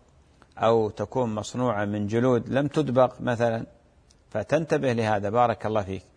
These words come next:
ولذلك العلماء يشترطون للمسح على الخفين أن يكونا طاهرين، وأن يلبسهما على طهارة،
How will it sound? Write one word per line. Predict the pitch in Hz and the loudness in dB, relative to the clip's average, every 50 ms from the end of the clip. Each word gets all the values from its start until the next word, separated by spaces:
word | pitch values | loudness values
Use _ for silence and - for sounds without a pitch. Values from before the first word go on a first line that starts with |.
| _ _ _ _ _ | _ _ _ _ _
ولذلك | - - 110 117 131 131 127 117 - | -10 -4 0 0 2 2 2 0 -2
العلماء | 120 113 120 131 131 120 110 107 101 - - - - _ _ _ _ | 0 0 2 2 2 2 0 0 -4 -6 -8 -14 -20 _ _ _ _
يشترطون | - 123 - - - 123 120 117 113 - 135 131 123 120 | -12 -10 -8 -6 -4 -4 -2 -2 -2 -2 0 0 0 0
للمسح | 113 107 107 107 117 127 120 - - | 0 -2 -2 -2 -4 -4 -6 -4 -4
على | 113 120 117 | -2 -2 -2
الخفين | 101 - - 104 - - 123 127 135 151 156 - - - - _ _ _ _ _ _ _ - 120 | -4 -4 -6 -10 -4 0 2 2 4 2 0 -4 -8 -16 -20 _ _ _ _ _ _ _ -8 -4
أن | 120 117 117 | -2 0 0
يكونا | 117 113 - - - 151 156 151 147 151 147 147 | 0 0 0 0 0 2 2 2 2 2 2 0
طاهرين، | 143 - 143 147 143 120 120 131 135 139 147 160 170 175 180 - - _ _ _ _ | 2 2 2 4 4 4 4 4 6 6 6 4 2 -2 -8 -12 -16 _ _ _ _
وأن | - 135 123 123 123 | -6 -4 -2 -2 0
يلبسهما | 131 127 127 147 156 - - - 131 127 127 | -2 0 0 0 -2 -2 -2 -4 -2 0 0
على | 117 110 110 110 113 | 2 2 2 2 0
طهارة، | 110 - 113 104 107 104 90 87 90 | 2 2 2 4 4 2 2 0 -6